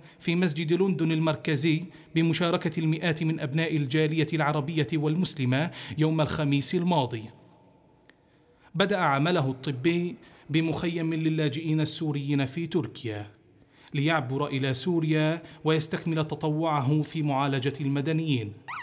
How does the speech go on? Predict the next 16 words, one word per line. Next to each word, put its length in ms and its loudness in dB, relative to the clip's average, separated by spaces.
وبعد 300 2
عدة 420 0
أيام 560 -2
اعتقله 560 2
نظام 420 0
الأسد 400 -2
على 220 2
أحد 340 0
حواجزه 880 2
في 200 -2
حلب 320 0
خلال 440 2
توجهه 800 2
لإسعاف 600 0
جرحى 440 0
مدنيين، 880 2